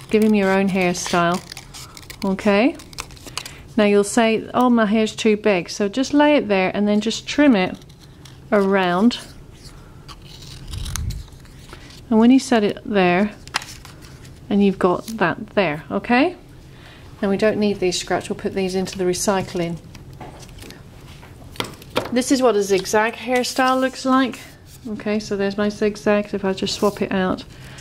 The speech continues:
you'll be able to see the difference. I kinda like the wavy one that I just did. So there's his zigzag,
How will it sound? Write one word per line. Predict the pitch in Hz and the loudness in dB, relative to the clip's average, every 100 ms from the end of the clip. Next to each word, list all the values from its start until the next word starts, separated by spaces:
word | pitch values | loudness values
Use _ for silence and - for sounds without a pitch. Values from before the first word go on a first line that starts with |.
| - - | -18 -4
you'll | 214 196 | 0 4
be | 196 | 4
able | 185 | 2
to | 180 | 0
see | - 190 | 0 0
the | 185 | 2
difference. | 190 185 175 175 | 0 0 -4 -4
I | 185 | -2
kinda | 240 247 202 | 2 2 2
like | 185 | 2
the | 190 | 2
wavy | 175 175 196 | 2 2 0
one | 180 165 | 0 0
that | 156 | -2
I | 165 | -4
just | 165 - - | -4 -6 -4
did. | 175 180 - - - - - | -4 -4 -8 -16 -18 -18 -18
So | - 202 | -4 2
there's | 196 208 | 4 2
his | 254 | 0
zigzag, | - 180 175 175 170 175 | 0 0 0 0 2 0